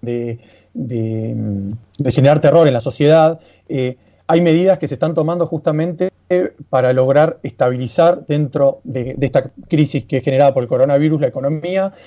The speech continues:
eh, como por ejemplo el, un poco el aumento de las tasas de interés para, eh, generar una captura de, de los pesos circulantes a través de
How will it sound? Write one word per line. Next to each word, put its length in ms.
eh, 560
como 200
por 140
ejemplo 540
el, 100
un 200
poco 200
el 80
aumento 380
de 40
las 140
tasas 280
de 40
interés 400
para, 460
eh, 800
generar 320
una 180
captura 440
de, 160
de 120
los 120
pesos 260
circulantes 640
a 80
través 280
de 320